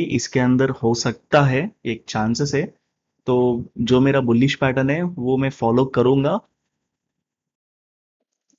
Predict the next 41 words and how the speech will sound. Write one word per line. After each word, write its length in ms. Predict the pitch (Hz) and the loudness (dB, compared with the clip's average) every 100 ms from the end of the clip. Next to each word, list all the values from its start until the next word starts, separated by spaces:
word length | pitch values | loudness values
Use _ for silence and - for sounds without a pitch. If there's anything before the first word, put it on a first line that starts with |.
| _ - | _ -2
अगर 160 | 127 | 2
हम 100 | 143 | 4
सिंगापुर 340 | 139 123 127 139 | 4 2 2 2
निफ्टी 200 | 135 135 | 0 -2
के 100 | 131 | -2
बारे 180 | 127 | 0
में 120 | 127 127 | 0 0
देखें 200 | 120 123 | -2 -2
तो 220 | 147 175 175 | -2 -2 -2
यहाँ 180 | 120 117 | 0 0
पे 80 | 120 | 0
आप 100 | 120 | -2
देख 180 | 120 117 | -2 -4
सकते 280 | 127 - 147 | -4 -2 -2
हैं 80 | 160 | -2
Nifty 300 | 117 117 120 | -4 -2 -4
फिफ्टी 240 | 110 123 | -4 -4
फ्यूचर्स, 480 | 123 123 139 143 - | -4 -2 -2 -4 -8
और 120 | 123 120 | -4 0
यहाँ 260 | 117 120 | 0 0
पे 240 | 120 131 147 - _ _ _ _ _ _ _ _ _ _ - | -2 0 -2 -4 _ _ _ _ _ _ _ _ _ _ -2
नाइन 280 | 117 123 123 | 2 4 4
ज़ीरो 200 | 135 151 170 - 120 | 4 2 0 -4 -2
एट 200 | 120 123 | 0 0
नाइन 320 | 120 143 139 | 0 0 0
हमको 260 | 120 120 | 0 0
दिख 180 | 117 110 | -2 -2
रहा 100 | 123 | -2
है, 120 | 127 139 | -2 -4
फ़ोर्टी 360 | 120 113 127 | -4 -2 0
एट 180 | 123 120 | 0 -2
पॉइंट्स 300 | 120 120 143 - | -2 -2 -2 -4
पॉजिटिव 420 | 113 110 113 123 | -4 -2 -2 0
में 120 | 123 | -2
चल 220 | 123 120 | -2 -2
रहा 100 | 120 | -2
है। 120 | 139 170 - _ | -4 -8 -14 _
और 180 | 123 113 | -2 -2
फ्राइडे 320 | - 123 127 | 0 0 2
के 120 | 135 143 | 2 0
दिन 200 | 151 | -2